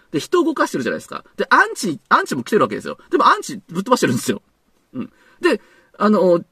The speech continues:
実業として、しかも人も面白がらして、YouTubeとかでも喋れるし、で、あの、テ-、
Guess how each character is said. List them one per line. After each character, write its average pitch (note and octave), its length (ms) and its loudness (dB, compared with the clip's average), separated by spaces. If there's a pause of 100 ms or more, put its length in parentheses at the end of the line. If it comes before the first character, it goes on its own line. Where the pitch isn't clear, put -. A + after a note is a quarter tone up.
(160)
実 B3 360 -4
業 D#4+ 180 4 (300)
と A#3+ 140 2
し - 100 -8
て、 A#3+ 80 0
し - 80 -4
か G#4 120 2
も B3 100 4
人 - 200 -4
も G3 100 2
面 F#3 120 2
白 A#3 200 2
が A3 80 2
ら A3 100 2
し - 80 -10
て、 D#3 120 -8
YouTube A#3+ 520 -4
と F#3 80 -4
か D#3 100 -2
で G3+ 80 0
も F3 60 -2
喋 D#3+ 240 -2
れ D#3+ 80 -2
る B2+ 100 -4
し、 A2 260 -4 (360)
で、 D#3 240 -12
あ D3 100 -4
の、 A2+ 120 -6
テ-、 F#3+ 140 -6